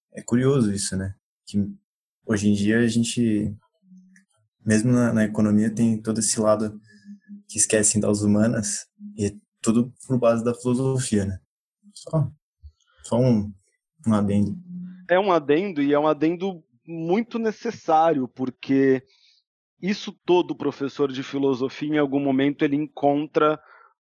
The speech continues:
Speaker 2: essa discussão. É só pegar a, a grade de ensino médio de vocês. Vocês tiveram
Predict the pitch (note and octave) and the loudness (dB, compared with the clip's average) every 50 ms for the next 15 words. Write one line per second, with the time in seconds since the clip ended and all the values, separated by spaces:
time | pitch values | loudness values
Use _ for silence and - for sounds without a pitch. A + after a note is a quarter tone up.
0 | _ _ - C#3 C#3 - - D#3 C3+ C#3 D3 - - D#3+ D#3+ - - - C3+ A#2+ | _ _ 0 0 0 2 0 -2 -2 -2 -8 -6 -4 -6 -6 -4 -2 0 2 2
1 | A2+ A2 G2+ G2 _ _ _ _ _ - - _ _ _ - - A2 A#2+ - - | 2 0 -4 -10 _ _ _ _ _ -20 -20 _ _ _ -10 -6 -6 -6 -4 0
2 | - C#4 C#4+ - B3 G#3 G3+ A3+ B3 A3+ G3 - - - E3+ D#3 D3 C#3+ C#3 C#3 | 0 0 2 2 0 2 2 2 2 2 0 -2 -4 -4 -2 -2 0 0 2 2
3 | D#3+ F3+ E3+ E3 D3+ D#3 E3 D#3 - - E3+ E3 D#3+ D3 C3+ C#3 C#3 C#3 A#2+ B2 | 2 2 0 -2 -4 -6 -6 -6 -2 -2 -2 0 0 2 2 2 2 2 0 -4
4 | A#2+ G#2+ A#2 G#2 A2 G#2 - - A2+ G2+ G2 F#2+ F2 G#2 G#2 - C3 C3+ - - | -8 -10 -8 -8 -8 -10 -10 -10 -12 -12 -12 -14 -16 -16 -12 -8 -8 -8 -6 -8
5 | E3 D3 C3 D3 D3 D3 C#3+ C#3+ C#3+ C#3 C3+ B2+ | -8 -2 0 2 2 2 2 0 -2 -4 -6 -8